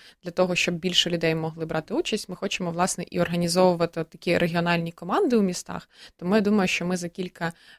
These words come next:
місяців оголосимо про таку можливість. І, власне, тоді так, команди з кожного міста зможуть подаватися. Ми їх будемо навчати, яким чином приймати в себе, е, там, студентів або школярів.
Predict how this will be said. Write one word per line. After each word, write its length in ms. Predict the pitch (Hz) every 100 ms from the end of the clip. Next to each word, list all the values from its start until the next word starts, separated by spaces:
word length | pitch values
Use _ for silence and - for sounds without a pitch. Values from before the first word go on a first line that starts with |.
| -
місяців 580 | 196 208 - - 165 -
оголосимо 580 | 185 175 175 170 175 170
про 160 | -
таку 240 | - - 170
можливість. 640 | 170 277 392 294 - _ - -
І, 140 | 175 170
власне, 320 | 185 - 185
тоді 220 | 175 175
так, 220 | 165 165
команди 420 | - 175 180 170
з 60 | 170
кожного 400 | - 170 175 175
міста 280 | 233 - -
зможуть 320 | 180 180 180
подаватися. 720 | 175 170 233 349 294 - 233 - _
Ми 120 | 185 185
їх 120 | 165
будемо 260 | 170 165
навчати, 500 | 165 170 - 190 185
яким 240 | 170 - 165
чином 340 | - 165 160 -
приймати 480 | - 170 170 165 160
в 60 |
себе, 400 | - 160 160 156 156 - - -
е, 240 | 156 151
там, 200 | - 151
студентів 640 | - - 156 160 156 151
або 240 | - 160 156
школярів. 580 | - 175 170 240 370